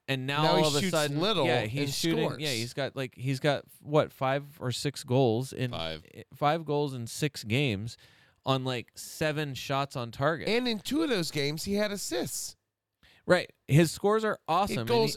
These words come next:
Speaker 1: and he, and
Speaker 2: and
Speaker 1: he did it
Speaker 2: assists.
Speaker 1: again, and there's nothing you can do about it because he just, he is. So either you got on
Speaker 2: All right,
Speaker 1: it.
Speaker 2: well, so he's seven one.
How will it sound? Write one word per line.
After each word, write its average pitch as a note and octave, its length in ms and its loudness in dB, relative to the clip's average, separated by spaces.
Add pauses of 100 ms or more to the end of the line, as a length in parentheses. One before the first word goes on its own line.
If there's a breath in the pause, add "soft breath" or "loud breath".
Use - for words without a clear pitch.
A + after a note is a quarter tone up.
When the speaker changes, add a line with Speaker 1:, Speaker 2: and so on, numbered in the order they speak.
Speaker 1:
and - 80 -2
he, - 60 0
and E4 80 -2
Speaker 2:
and A#3+ 80 -2
Speaker 1:
he F3+ 40 -2
did E3+ 220 0
it G#3 60 4
Speaker 2:
assists. G3+ 180 0
Speaker 1:
again, D#3 440 -2
and C#3+ 300 -8
there's D3 220 -2
nothing D#3+ 480 -2
you D#3 140 -2
can C#3 180 0
do C#3+ 160 8
about A2 280 2
it G#2+ 160 -2
because A#2 360 -6
he A#2+ 160 0
just, A2 400 0
he A#2 280 -4
is. G#2+ 340 0
So - 80 -4
either C#3 340 4
you C3 200 0
got C#3 340 2
on D3 240 2
Speaker 2:
All A#3+ 60 4
right, G3+ 80 0
Speaker 1:
it. F3 60 -4
Speaker 2:
well, G#3 100 4
so A#3+ 140 0
he's A3 140 0
seven B3+ 460 -2
one. D3 320 -2